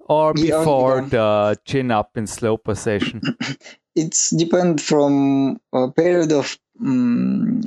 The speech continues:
Speaker 2: trainings. Sometimes I make them before, um, climbing, sometimes, but mainly I make, ma-, made, uh, sessions like this in the end of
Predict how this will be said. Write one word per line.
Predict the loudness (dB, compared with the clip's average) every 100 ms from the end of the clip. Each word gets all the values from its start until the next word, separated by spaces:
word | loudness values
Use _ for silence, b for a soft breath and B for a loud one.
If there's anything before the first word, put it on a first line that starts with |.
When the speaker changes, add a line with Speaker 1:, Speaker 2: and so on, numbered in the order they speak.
| -2
Speaker 2:
trainings. | 0 2 2 2 0 -2 B B B -4
Sometimes | 0 2 2 2 2
I | 2 2
make | 2 2 0 -4 -10 -4
them | 0 2 2
before, | 0 0 0 2 2 0 -4 _ _ -6
um, | -2 0 0 0 0 2 0 0
climbing, | 0 2 2 2 0
sometimes, | 0 0 2 2 2 0 -4 B B B B B B -2
but | 0 2
mainly | 2 2 2
I | 2 0
make, | 0 0 0 0 0 -4 -10 _ _
ma-, | -4 -2
made, | 0 0 0 -2
uh, | -2 0 2 0 -2 -8 -18 -20 _ _ _ _ -20 -16 -6
sessions | -2 -2 -2 -2
like | -2 0
this | -2 0
in | 0 2
the | 2
end | 2 0
of | -2